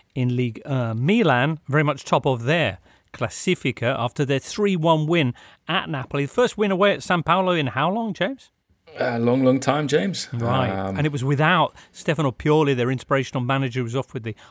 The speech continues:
Speaker 1: Rona. Uh, before the game, Zlatan revealing that, uh, Daniele Bonera, who was standing in as manager, was looking a bit nervous. What did Zlatan say to him?
Speaker 2: <laughs>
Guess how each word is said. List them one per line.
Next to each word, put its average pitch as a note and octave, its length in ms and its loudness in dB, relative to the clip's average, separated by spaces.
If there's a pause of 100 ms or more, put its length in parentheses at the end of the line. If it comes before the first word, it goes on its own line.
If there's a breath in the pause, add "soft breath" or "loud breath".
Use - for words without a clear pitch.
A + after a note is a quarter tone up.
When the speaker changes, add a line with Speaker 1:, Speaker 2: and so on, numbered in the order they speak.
(120)
Speaker 1:
Rona. C3+ 560 0 (360 soft breath)
Uh, A2 260 -6 (200)
before E3+ 320 2
the D3+ 80 2
game, D3+ 460 2
Zlatan C#3+ 680 0 (280 soft breath)
revealing C3+ 440 0
that, B2+ 320 -4
uh, B2 220 0 (280 soft breath)
Daniele C3+ 320 2
Bonera, B2+ 520 2
who A#2 180 -8
was A2+ 160 -10
standing C3+ 400 0
in B2+ 120 0
as A2+ 100 -6
manager, B2 540 -2 (280 soft breath)
was A2 140 -6
looking C#3+ 220 0
a - 20 -2
bit C#3+ 140 -2
nervous. C#3 480 2
What D3 160 -2
did B2+ 160 -2 (200 soft breath)
Zlatan C3 520 0
say C3+ 240 -2
to A#2+ 120 -8
him? G2 220 -10 (600)
Speaker 2:
<laughs> - 800 -2